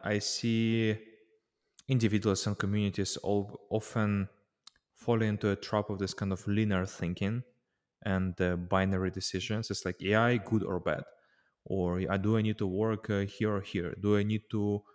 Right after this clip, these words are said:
be technical or business person?" You know, it's like, uh, there are so many dichotomies, both in inside technical decisions or in, like, life decisions, career decisions, et cetera.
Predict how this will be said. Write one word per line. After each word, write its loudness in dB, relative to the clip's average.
be 4
technical 0
or 2
business -2
person?" -8
You -6
know, -6
it's -8
like, -2
uh, 2
there 4
are 4
so 0
many 2
dichotomies, -2
both -2
in -2
inside -2
technical -2
decisions -4
or -2
in, -10
like, -12
life -2
decisions, -6
career 0
decisions, -6
et -12
cetera. -8